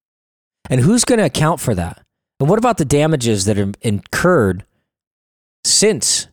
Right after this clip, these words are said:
they've been doing that? Are they indemnified? Are they, do they have immunity from all the damages that they do on our minds and our children's and our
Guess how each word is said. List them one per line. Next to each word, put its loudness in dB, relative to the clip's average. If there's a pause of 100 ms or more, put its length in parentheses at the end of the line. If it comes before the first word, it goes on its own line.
(220)
they've 0
been 0
doing 0
that? -4 (640)
Are 2
they 4
indemnified? 2
Are 2
they, 2
do -2
they 0
have -2
immunity 0 (720)
from 2
all 4
the 2
damages 0
that -2
they 2
do 2
on 0
our 0
minds 0
and -2
our 0
children's -2
and -2
our -2